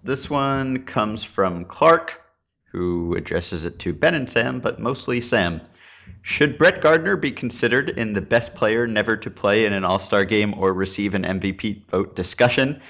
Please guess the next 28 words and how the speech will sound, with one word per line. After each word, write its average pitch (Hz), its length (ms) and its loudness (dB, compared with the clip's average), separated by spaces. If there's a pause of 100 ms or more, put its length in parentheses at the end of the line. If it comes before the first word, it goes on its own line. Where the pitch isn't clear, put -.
(240)
He's 95 260 -4
only 113 340 -2
two 117 320 -4
wins 107 280 -2
above 98 220 -2
replacement 113 580 -6
behind 95 380 0
Nick 85 180 -8
Markakis, 113 720 -2 (340)
twenty-five 95 640 0
point 95 280 -8
two 98 220 -4
to 90 100 -6
twenty-three 92 580 -6
point 104 320 -4
two 104 240 0
at 92 100 -2
Baseball 95 340 0
Reference 101 460 -4 (320)
in 90 160 -8
six 143 320 -4
years 127 220 0
of 117 100 -6
service 117 340 -2
time 113 260 0
compared 90 340 -8
to 90 80 -16
Markakis-, 82 520 -6